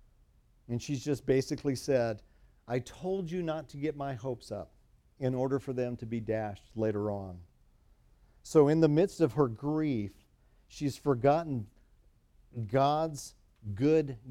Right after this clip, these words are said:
gifts that he gives to us daily. And the application here for us is that,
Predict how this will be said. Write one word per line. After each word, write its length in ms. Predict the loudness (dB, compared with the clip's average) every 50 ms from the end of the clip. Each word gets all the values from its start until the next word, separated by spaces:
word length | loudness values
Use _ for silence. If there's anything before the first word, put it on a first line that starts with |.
| -8 -4
gifts 560 | 2 4 4 4 4 2 -4 -10 -18 -18 -18 -14
that 240 | -12 -2 0 2 2
he 120 | 2 0 -4
gives 340 | -2 0 0 0 0 -2
to 180 | -6 -4 -2 -2
us 160 | -2 -4 -4
daily. 480 | -2 0 2 2 2 0 -4 -6 -10 -14 -18 _ _ _ _ _ _ _ _ _ _ _ _ _ _ _ _ _ _ _ _ _ _ _ _ _ _ _ _ _ _ _ _ _ _ _ _
And 120 | -6 -2 0
the 100 | 0 2
application 680 | 0 0 0 0 -2 0 2 2 2 2 0 -4 -6
here 200 | -6 -2 -2 -2
for 260 | -2 0 0 0 2 4
us 420 | 4 4 2 2 0 -2 -6 -8
is 140 | -10 -2 0
that, 280 | 0 0 0 -2 -6